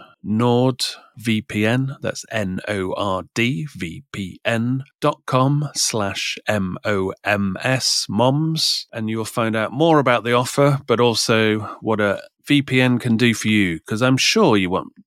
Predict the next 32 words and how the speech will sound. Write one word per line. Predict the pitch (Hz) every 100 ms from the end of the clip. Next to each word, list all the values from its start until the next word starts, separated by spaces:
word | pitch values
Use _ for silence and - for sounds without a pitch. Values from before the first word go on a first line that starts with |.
| _ -
to | 110
get | 98
straight | - - 87
into, | 85 82 - 101 92 90 92
uh, | 90 -
what's | 98 -
been | - 90
happening | 98 104 - 104 101
at | 117
Villa | 117 120 117
and | 113 110 107 -
for | - 117
this | 110 120
match | 117 - -
ahead. | 113 131 135 - -
But | 131 - - - - -
I've | 135 135 117 - _
been | 135 117
a |
subscriber | - 104 - 117 104 98 95
of | 87
NordVPN | 101 104 98 - 98 - 107 98 98
for | 104 101
over | 98 95
three | 87 110 104
years | 98 95 -
now. | 104 95 98 - - _ 120
It | 117
is | 113 98 -
the | 104
first | - 92 -
subscription, | - - - 95 - - 98 90